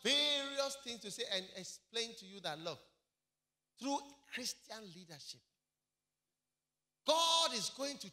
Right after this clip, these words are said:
change Ghana. Our roads will be better. And I'll give you the number of good citizens that have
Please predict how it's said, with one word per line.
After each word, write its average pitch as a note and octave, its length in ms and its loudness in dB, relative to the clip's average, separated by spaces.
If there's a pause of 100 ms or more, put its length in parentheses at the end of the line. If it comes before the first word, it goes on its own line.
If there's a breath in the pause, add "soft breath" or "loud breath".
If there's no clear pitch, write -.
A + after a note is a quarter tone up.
change A#3 520 0
Ghana. F3+ 340 -10 (760)
Our G#3+ 300 2 (160)
roads F#3+ 340 -2
will F3 80 -4
be E3+ 120 -2
better. F#3+ 300 -6 (800)
And A#3 120 2
I'll A3+ 240 6
give D#4 120 0
you D4 100 -4
the B3+ 120 4
number E4 380 -4
of A#3+ 120 -4 (220)
good D#4+ 140 -6
citizens B3+ 520 -8
that A#3 120 -2
have G3 180 -6